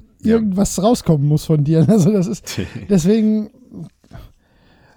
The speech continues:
Speaker 2: ja, also ich
Speaker 1: Ja, ist ein interessantes
Speaker 2: ist ein,
Speaker 1: Thema. Also
Speaker 2: ist ein
Speaker 1: ich
Speaker 2: super interessantes Feld auch, äh, gerade Spielstudios, weil, weil
Speaker 1: Ja.
Speaker 2: ich glaub, wo ist da der Sweet Spot so, ne? <laughs> Wenn man, wer, also wenn ich mir jetzt so,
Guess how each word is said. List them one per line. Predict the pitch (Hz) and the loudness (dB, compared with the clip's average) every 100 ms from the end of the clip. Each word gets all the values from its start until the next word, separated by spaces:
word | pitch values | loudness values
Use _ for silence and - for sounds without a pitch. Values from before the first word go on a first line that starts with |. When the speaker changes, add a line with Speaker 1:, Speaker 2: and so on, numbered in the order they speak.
| _ _ _ - | _ _ _ -4
Speaker 2:
ja, | 196 220 185 | 2 2 0
also | - 165 | -4 -6
ich | 196 | -4
Speaker 1:
Ja, | 90 85 - - | -8 -10 -14 -12
ist | 123 190 | -8 -6
ein | 185 | -6
interessantes | 180 175 175 160 208 | -6 -6 -6 -4 -2
Speaker 2:
ist | |
ein, | 220 | -2
Speaker 1:
Thema. | 101 71 | -2 -6
Also | 73 233 | -4 2
Speaker 2:
ist | |
ein | 247 | 4
Speaker 1:
ich | 208 | 4
Speaker 2:
super | 320 349 | 2 0
interessantes | 180 175 214 196 - | 0 -2 -2 -2 -2
Feld | 214 269 349 | -2 0 -2
auch, | 175 170 143 | -2 -2 -4
äh, | 185 180 214 185 196 185 | -10 -10 -8 -10 -12 -6
gerade | 185 175 | -2 0
Spielstudios, | 170 202 190 202 175 - | 0 -2 0 0 -2 -4
weil, | 180 | -6
weil | 185 185 185 _ _ | -4 -4 -6 _ _
Speaker 1:
Ja. | 98 90 90 - _ - | -6 -6 -6 -14 _ -20
Speaker 2:
ich | - | -10
glaub, | - 233 240 185 | -4 -4 -4 -6
wo | 185 247 | 0 0
ist | - | 0
da | 277 | 0
der | 247 | -2
Sweet | - 285 - | -2 -4 -4
Spot | - 160 | -4 -4
so, | 139 170 | 0 0
ne? | 180 196 | 2 2
<laughs> | |
Wenn | 190 | 2
man, | - - 240 | 2 2 2
wer, | 240 247 185 - - - - | 2 0 -10 -16 -20 -20 -8
also | - 202 208 - - - - - | -2 -2 -2 -12 -20 -20 -20 -14
wenn | 208 240 | -4 0
ich | 202 | 2
mir | 240 | 2
jetzt | 233 - | 0 -2
so, | 247 233 240 240 | 0 2 2 -2